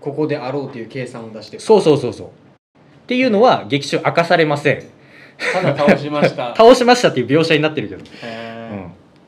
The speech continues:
Speaker 2: 見えてないのにすげえみたいなことになってるけど、実はあれは、あの、エーアイ、自動学習装置を使って倒しましたっていう。
Speaker 1: 最後の最後で、
Speaker 2: うん。
Speaker 1: あの、試作品が役に立ちました。
Speaker 2: そうそう。だか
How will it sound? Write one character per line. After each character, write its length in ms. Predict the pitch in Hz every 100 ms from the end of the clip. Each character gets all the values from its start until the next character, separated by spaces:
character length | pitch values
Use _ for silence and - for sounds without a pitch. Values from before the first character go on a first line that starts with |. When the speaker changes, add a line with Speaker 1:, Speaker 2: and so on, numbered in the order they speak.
| _
Speaker 2:
見 140 | 131 180
え 80 | 202
て 120 | 143
な 160 | 156
い 60 | 156
の 80 | 123
に 80 | 107
す 160 | -
げ 200 | 123 135
え 40 | 104
み 120 | 104
た 100 | 117
い 20 |
な 60 | 101
こ 100 | 101
と 60 |
に 80 | 98
な 100 | 117
っ 40 | 135
て 80 |
る 40 | 104
け 80 | 143
ど、 80 |
実 220 | 175 - 185
は 100 | 143
あ 40 |
れ 80 | 156
は、 200 | 143 98 95 -
あ 180 | 107 104
の、 300 | 92 85 - - _ _
エ 220 | - 135 135
ー 80 |
ア 40 | 127
イ、 140 | 101 - _ _ _ _ _ -
自 120 | 107
動 160 | 127
学 160 | 123 120
習 540 | - 123 123 120 120
装 180 | 113 180
置 160 | 160 127
を 80 | 113
使 160 | -
っ 140 | 147 -
て 300 | 233 196 - _ _
倒 100 | -
し 120 | 104 107
ま 80 | 98
し 100 | -
た 80 |
っ 20 | 85
て 120 | -
い 20 |
う。 40 |
Speaker 1:
最 200 | - 131
後 80 | 127
の 80 | 123
最 300 | 117 123 117
後 100 | 104
で、 320 | 104 98 92 - _ _ -
Speaker 2:
う 40 |
ん。 140 | 98 85 - _ _ -
Speaker 1:
あ 40 |
の、 400 | 107 98 92 95
試 80 | -
作 220 | - 127
品 160 | - 107
が 80 |
役 160 | 104 110
に 80 | 104
立 140 | 104
ち 80 | -
ま 120 | -
し 80 | -
た。 80 | -
Speaker 2:
そ 180 | 170 170
う 20 |
そ 120 | 123
う。 40 |
だ 60 |
か 40 | 98